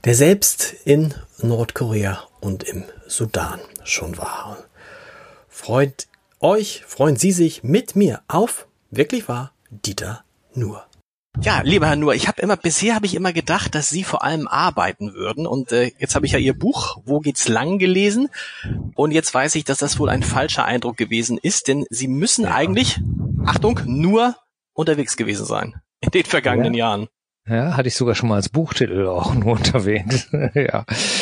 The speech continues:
Speaker 2: Ähm, ja, in der Tat, ich reise recht viel und, ähm, bin viel unterwegs gewesen. Ich nehme immer meine Reisezeiten oder ich nahm mir immer meine Reisezeiten. Also zu Corona-Zeiten kann man ja nicht mehr reisen, aber vorher ging das immer ganz gut. Vier, fünf Mal im Jahr sind wir losgefahren.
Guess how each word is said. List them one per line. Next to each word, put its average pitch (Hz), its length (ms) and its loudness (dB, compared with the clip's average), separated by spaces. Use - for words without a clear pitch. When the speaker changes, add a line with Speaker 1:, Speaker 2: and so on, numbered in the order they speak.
Speaker 2:
Ähm, 110 840 4
ja, 101 160 4
in 98 100 0
der 104 100 2
Tat, 92 240 0
ich 87 100 -4
reise 110 320 2
recht 113 220 0
viel 120 280 0
und, 98 340 -2
ähm, 95 360 -2
bin 95 500 -6
viel 107 240 -2
unterwegs 98 460 0
gewesen. 98 360 2
Ich 87 120 -2
nehme 110 240 4
immer 107 180 4
meine 98 260 4
Reisezeiten 101 720 2
oder 85 160 0
ich - 160 -4
nahm 98 380 0
mir 107 220 4
immer 107 200 0
meine 92 260 -2
Reisezeiten. 101 640 0
Also 98 240 -2
zu - 160 0
Corona-Zeiten 98 840 2
kann 110 160 0
man 120 100 4
ja 117 60 4
nicht 104 140 2
mehr 104 160 4
reisen, 101 380 4
aber 95 160 2
vorher 98 300 2
ging 117 180 2
das 117 180 0
immer 104 140 2
ganz 101 200 0
gut. 107 200 -2
Vier, 113 140 0
fünf 107 240 -2
Mal 98 160 2
im 98 80 2
Jahr 95 200 4
sind 104 160 0
wir 98 80 2
losgefahren. 98 760 0